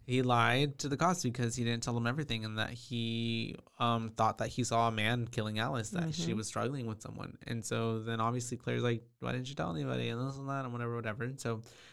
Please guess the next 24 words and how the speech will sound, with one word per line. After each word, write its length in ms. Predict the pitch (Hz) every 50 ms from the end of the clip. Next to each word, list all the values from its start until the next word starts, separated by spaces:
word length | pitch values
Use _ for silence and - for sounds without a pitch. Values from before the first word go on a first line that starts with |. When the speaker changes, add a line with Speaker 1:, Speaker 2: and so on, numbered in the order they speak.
| - _
Speaker 1:
then 160 | - 135 139
we 100 | 147 165
have 280 | 160 156 147 143 143 139
him, 520 | - 139 139 139 135 135 131 131 127 - - -
uh, 260 | 135 131 127 123 123
the 60 | 127
Speaker 2:
And 100 | 185 190
at 80 | 196 208
that 60 | - 254
Speaker 1:
next 140 | 302 302 -
Speaker 2:
point 180 | - 190 175 175
I 80 | 160
knew, 240 | 156 156 151 147 143
I 140 | 131 123 139
was 140 | 151 139 -
like, 200 | 143 139 - - _
"This 220 | 185 185 180 180
has 240 | - 170 151 147 -
to 60 | -
be 140 | 139 139 139
his 140 | 131 123 -
way 120 | - 110
of 100 | 107 - -
coping." 420 | - - - - - 80 - -